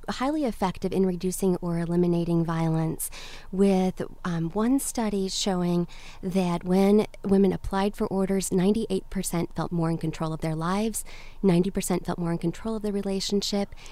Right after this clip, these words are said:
and the act of applying generally improved their sense of well-being.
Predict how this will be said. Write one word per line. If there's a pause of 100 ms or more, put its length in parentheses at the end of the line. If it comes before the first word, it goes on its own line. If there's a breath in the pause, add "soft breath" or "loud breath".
(120)
and
the
act
of
applying
generally
improved
their
sense
of
well-being.